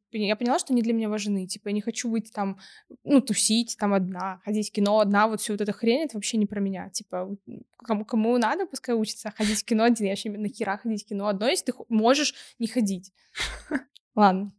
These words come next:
Speaker 2: Это правда, я согласна.
Speaker 1: Просто
Speaker 2: Тоже не
Speaker 1: меня бесит
Speaker 2: понимаю
Speaker 1: эта
Speaker 2: прикола
Speaker 1: фраза.
Speaker 2: ходить в кино одной.
Speaker 1: Ну,
Speaker 2: Я
Speaker 1: типа,
Speaker 2: вот
Speaker 1: блин, люди, они же, это же охеренно, когда они вместе тусуются, типа, разделяют какие-то моменты, типа,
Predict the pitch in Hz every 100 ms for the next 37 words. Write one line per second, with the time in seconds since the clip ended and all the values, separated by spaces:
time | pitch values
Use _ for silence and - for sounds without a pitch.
0 | _ - - - - - 311 285 320 320
1 | 277 247 247 - 254 240 277 302 320 330
2 | 247 269 285 269 233 220 220 196 202 240
3 | 262 - 247 240 220 214 202 240 262 294
4 | 285 262 302 254 233 330 381 294 269 269
5 | 247 247 254 254 - 247 262 240 214 214
6 | 214 208 208 294 - - - 214 214 -
7 | 233 214 220 214 214 214 233 - 233 214
8 | 220 202 190 190 190 196 208 190